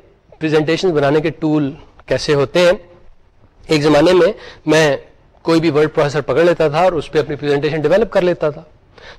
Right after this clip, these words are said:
اور مناسب سی ایک چیز بن جاتی تھی، افیکٹو سی ایک چیز بن جاتی تھی۔ لیکن اب میں ایسا نہیں کرتا۔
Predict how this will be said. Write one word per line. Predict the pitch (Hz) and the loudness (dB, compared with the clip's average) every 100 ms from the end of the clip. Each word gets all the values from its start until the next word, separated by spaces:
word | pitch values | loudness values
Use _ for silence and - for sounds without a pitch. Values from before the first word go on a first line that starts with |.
| - - | -20 -2
اور | 165 165 - - - - | 0 0 -4 -20 -20 -8
مناسب | 160 156 147 170 151 | -2 0 0 -2 -4
سی | 175 | 0
ایک | 156 - | 0 0
چیز | 151 135 | -2 0
بن | 131 | 0
جاتی | 127 113 127 | 0 -2 -6
تھی، | - 165 190 - - | -6 -6 -8 -14 -8
افیکٹو | 143 147 135 151 | -4 -4 -2 -4
سی | 127 | -2
ایک | 147 123 | -4 -4
چیز | 131 117 | -6 -4
بن | 113 | -4
جاتی | 113 107 120 | -4 -6 -12
تھی۔ | - 170 _ _ _ _ _ _ _ _ _ _ _ _ - | -12 -20 _ _ _ _ _ _ _ _ _ _ _ _ -2
لیکن | 175 196 | 0 4
اب | 214 | 4
میں | 208 | 4
ایسا | 180 156 | 2 2
نہیں | 139 180 | 0 2
کرتا۔ | 190 156 160 | 2 2 0